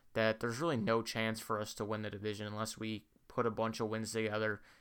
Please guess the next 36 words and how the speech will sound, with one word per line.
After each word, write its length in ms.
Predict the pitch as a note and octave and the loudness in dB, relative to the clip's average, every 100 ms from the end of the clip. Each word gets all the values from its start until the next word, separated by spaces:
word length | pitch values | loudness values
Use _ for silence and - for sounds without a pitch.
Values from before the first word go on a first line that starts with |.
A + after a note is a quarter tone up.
| _ | _
and 100 | - | -2
then 200 | A2+ G#2 G2 | 0 -2 -2
beat 260 | A#2+ A#2 - | -2 -2 0
them 240 | A#2 A2 | 2 2
later 320 | G#2+ A2 A2 | 2 2 2
in 120 | A2 G2+ | 0 -2
the 60 | |
season. 520 | - - A2+ A2+ A2 - - - - _ _ _ - | -6 -4 -2 -2 -2 -6 -20 -20 -20 _ _ _ 6
Honestly, 340 | D3 D#3+ D#3+ | 8 8 2
at 80 | B2+ | 2
this 200 | C3+ - | 2 2
point, 260 | C3+ C3 | 2 2
you 80 | B2+ | 2
should 140 | B2 A#2+ | 0 -4
just 100 | - | 2
hope 260 | B2+ B2 | 4 4
that 160 | A#2 G#2+ | 2 0
New 160 | A2+ | 2
England 260 | A#2 A#2 A2+ | 0 -2 -2
goes 220 | A#2 A2+ | 0 0
undefeated 720 | - A2+ A2 G#2+ A2+ A2 A2+ | -2 -2 0 -2 -2 -2 0
or 160 | A2 G#2 | 2 0
loses 380 | G#2+ A2+ A2 G2+ | 0 -2 -4 -2
very 280 | A2 A2 | 0 0
few 260 | G2 A2+ G#2+ | -2 -2 -2
games 460 | G#2+ G#2 G#2 G#2 - - - - _ | -2 -2 -4 -6 -12 -18 -20 -20 _
just 240 | - A2+ - | -4 -4 0
to 140 | A#2+ | -2
eliminate 440 | A2 A2 A2 G#2+ G2 | 0 0 2 0 -2
more 220 | A2 G#2+ | 0 0
competition 760 | - G#2+ G#2 F2 - G#2 A#2 | 0 -2 -2 -8 -8 -6 -6
in 40 | G#2 | -6
the 160 | G2 | -2
A 80 | G#2+ | -2
F 120 | G#2 | -2
C. 480 | - - A2 A2 A2 | -4 -6 -2 -2 -4